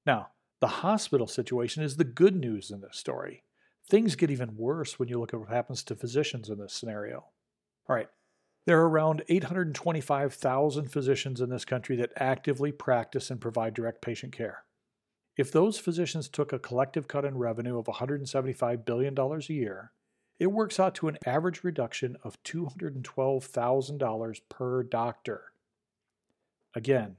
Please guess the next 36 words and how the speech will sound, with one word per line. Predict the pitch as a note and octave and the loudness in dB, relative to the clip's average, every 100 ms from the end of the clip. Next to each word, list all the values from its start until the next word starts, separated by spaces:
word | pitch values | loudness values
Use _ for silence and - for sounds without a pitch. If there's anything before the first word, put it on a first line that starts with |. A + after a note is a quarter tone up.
| _ _ _ _ _ _ | _ _ _ _ _ _
since | - - A#2+ - | -4 -2 -2 0
this | D#3 D3+ | 0 0
reimbursement | E3 E3+ D#3 F3 E3 D#3+ | -4 -4 -2 -4 -4 -6
reduction | D3 B2 B2+ B2 - B2+ A2+ | 0 2 2 0 -4 -8 0
wouldn't | B2 D#3 D#3 | 0 0 -2
reduce | C3 B2+ D3 C#3 - | -8 -2 -2 -2 -4
their | C3 A#2 | -4 -4
expenses, | - - - F3+ G3 - G2+ G#2 - - _ _ _ _ _ _ _ _ _ _ | -6 -8 -2 0 0 -6 -10 -12 -16 -18 _ _ _ _ _ _ _ _ _ _
it | C3+ | -2
all | C3+ C#3+ | 2 2
means | C#3+ D3+ C3+ | 0 -2 -2
that | C3 A#2+ | -2 2
that | D3 | 2
reduction | C#3+ C3+ D3 - | 2 0 0 0
would | C3 B2 | -2 -2
come | B2 A2 | -8 -6
right | A#2 B2+ | 0 2
out | C#3 C#3 | 2 2
of | |
the | C3 | 2
doctor's | B2 A#2+ - C3 | 0 -2 -2 -4
salaries. | - G#2 G2+ A2 - - _ _ _ _ _ _ | -4 -6 -8 -12 -16 -18 _ _ _ _ _ _
So | - C#3 | -2 0
how | G#2+ C3 F3 | 0 0 0
much | F3 E3+ - | 2 0 0
would | D3 | 2
a | C3+ | 4
two | B2+ - E3+ | 2 -2 0
hundred | D3 D#3+ C3+ | 0 -2 -6
and | |
twelve | B2+ - D3 C#3+ | -6 0 2 2
thousand | C#3 C3 C3 C#3 C#3 | 0 -2 0 -2 -2
dollar | C3+ C#3 C#3 | 0 2 0
annual | C3 C#3 C3 A#2+ | 0 -2 -2 -4
pay | - C#3 | -2 -2
cut | C3+ - A#2 | 0 -4 -4